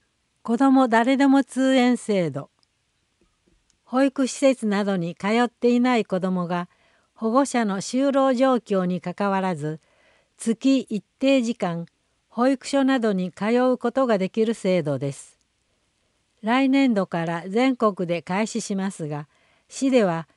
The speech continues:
試行事業として先行実施しています。質問、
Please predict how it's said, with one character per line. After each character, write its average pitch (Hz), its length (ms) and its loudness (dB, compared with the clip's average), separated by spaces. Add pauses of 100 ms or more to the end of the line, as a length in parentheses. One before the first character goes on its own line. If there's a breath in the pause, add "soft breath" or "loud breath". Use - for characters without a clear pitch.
(160)
試 - 180 -16
行 277 260 2
事 254 160 0
業 233 280 2
と 165 160 -4
し - 140 -10
て - 260 -12 (120)
先 262 360 0
行 269 260 4
実 247 160 0
施 170 240 -4
し - 60 -10
て 160 180 -6
い 151 120 -4
ま 143 120 -4
す。 - 320 -18 (1300)
質 - 260 -4
問、 214 320 0